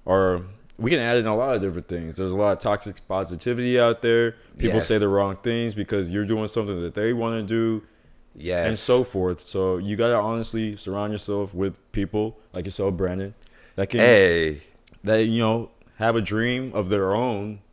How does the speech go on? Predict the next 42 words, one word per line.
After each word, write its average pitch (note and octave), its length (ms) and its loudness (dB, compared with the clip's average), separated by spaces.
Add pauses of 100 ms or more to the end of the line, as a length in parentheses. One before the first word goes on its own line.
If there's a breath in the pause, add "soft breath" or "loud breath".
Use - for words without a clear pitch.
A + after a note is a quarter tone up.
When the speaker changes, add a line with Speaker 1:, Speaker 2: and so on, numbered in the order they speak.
Speaker 1:
too. B2 380 -2
Not A2+ 200 -4
just, B2+ 260 -2
you G#2 80 -6
know, F2+ 160 -4
believe F#2 320 -2
in E2+ 100 -6
yours, G2 320 0
but E2 260 -8 (500)
definitely A#2 400 2
have G#2 200 0
something G2+ 320 -4
going F#2+ 240 -2
for F#2 140 -6
themselves, G2 640 -2
as F2+ 200 -8
well G#2 240 2
as, G2 280 2 (360)
you G2+ 80 -4
know, G2+ 240 -4 (680)
bringing G#2+ 380 2
that G2 180 0
vibe, F#2 440 2
you D2+ 60 -12
know, E2+ 200 -10
something G2 500 -4
positive F2+ 480 0
around D#2 340 -8
you, D2+ 140 -8
or D#2 200 -8 (380)
the E2+ 140 2
Speaker 2:
Yeah. E4 140 -2
Speaker 1:
things F2+ 220 4
that G#2 180 -2
you G#2 60 -2
need, F#2+ 380 -2
and F2 220 -12 (280)
carrying G#2 380 -4
all G2 160 -2
that F2 240 -2
great D2 300 -8
stuff. - 440 -12